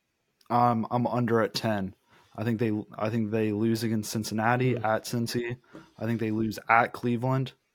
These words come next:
Speaker 1: I think they go on a winning streak here. They beat Pittsburgh. They beat Tennessee. I, I'm high up on Detroit. I think Detroit wins.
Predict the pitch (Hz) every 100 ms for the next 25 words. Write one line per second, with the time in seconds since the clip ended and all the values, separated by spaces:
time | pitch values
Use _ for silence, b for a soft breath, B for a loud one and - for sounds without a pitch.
0 | _ _ _ _ 110 110 107 117 113 113
1 | 113 107 113 120 120 - 123 117 123 123
2 | 120 110 104 117 120 - 120 - 120 117
3 | 113 104 113 110 120 117 - 113 113 117
4 | _ _ _ _ _ 110 110 98 - 104
5 | 117 120 127 - 120 123 123 123 117 110
6 | - 120 127 117 104 117 107 104 117 107
7 | 107 117 123 120